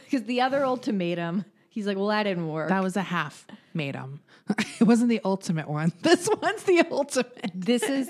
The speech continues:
Speaker 1: the Chalupa Supreme <laughs> ultimatum. He says, "If you go to San Francisco, we're through."
Speaker 2: "I won't be here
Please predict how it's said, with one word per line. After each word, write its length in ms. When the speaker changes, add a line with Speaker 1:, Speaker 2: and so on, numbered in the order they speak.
Speaker 1:
the 440
Chalupa 520
Supreme 800
<laughs> 40
ultimatum. 1000
He 280
says, 760
"If 140
you 320
go 160
to 100
San 220
Francisco, 560
we're 180
through." 640
Speaker 2:
"I 160
won't 240
be 160
here 420